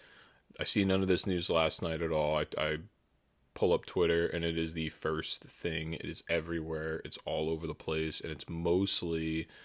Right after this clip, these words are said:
um, Hamas. I've seen them pulling women around by their hair, throwing them in cars, bringing dead Israeli soldiers back, um, to the Gaza Strip.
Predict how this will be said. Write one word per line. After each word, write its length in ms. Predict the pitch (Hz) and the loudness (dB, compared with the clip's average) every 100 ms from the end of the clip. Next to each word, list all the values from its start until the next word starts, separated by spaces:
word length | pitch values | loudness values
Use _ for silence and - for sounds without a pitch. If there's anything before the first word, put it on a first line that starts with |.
| - - - _ - | -20 -20 -20 _ -4
um, 540 | 87 82 82 80 80 - | -2 0 -2 -6 -8 -8
Hamas. 840 | - 90 85 82 80 - - - - - - _ _ _ - _ | -4 0 2 0 -2 0 0 -2 -6 -20 -20 _ _ _ -20 _
I've 40 | - | -4
seen 240 | - 98 | -2 0
them 160 | 90 85 | -2 -4
pulling 560 | - 110 101 92 87 | -4 0 0 0 -2
women 300 | 90 101 110 | 0 0 0
around 540 | 117 110 110 113 110 101 | 0 0 2 0 0 -2
by 140 | 85 | -2
their 160 | 85 80 | -2 -4
hair, 640 | - 95 95 95 95 95 - - | 0 4 6 6 4 0 -10 -12
throwing 300 | - 85 87 | -6 -4 -2
them 100 | 82 | -4
in 100 | 82 | -6
cars, 800 | - 98 92 90 92 92 - - - - - - - - | -2 2 4 4 4 2 -2 -10 -18 -20 -20 -20 -20 -4
bringing 400 | 95 95 90 90 | -2 0 0 0
dead 380 | 90 87 85 87 - 104 | 4 4 4 -2 -10 -8
Israeli 340 | 92 87 80 | 0 0 2
soldiers 540 | - 95 90 92 87 | 0 2 0 0 -4
back, 640 | 92 90 80 85 - - - _ _ _ _ - | -2 -2 0 -2 -4 -12 -16 _ _ _ _ -8
um, 600 | 80 80 82 82 82 85 _ _ _ _ _ _ _ _ _ _ _ _ - | -6 -6 -6 -8 -10 -12 _ _ _ _ _ _ _ _ _ _ _ _ -4
to 120 | 98 | -2
the 100 | 87 | 2
Gaza 320 | 87 85 82 | 2 2 0
Strip. 480 | - - 87 87 | -2 2 2 2